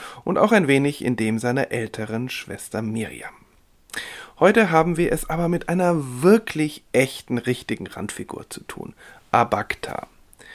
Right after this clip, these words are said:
Ein Hofbediensteter am Hof des persischen Königs Ahasveros,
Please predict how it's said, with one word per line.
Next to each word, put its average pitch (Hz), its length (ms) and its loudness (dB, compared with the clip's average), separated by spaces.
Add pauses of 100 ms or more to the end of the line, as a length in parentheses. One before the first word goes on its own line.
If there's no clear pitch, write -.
(440)
Ein 156 800 2
Hofbediensteter 170 1500 4
am 143 320 2
Hof 143 320 2
des 120 220 -4
persischen 117 640 -2 (320)
Königs 117 580 0
Ahasveros, 120 960 0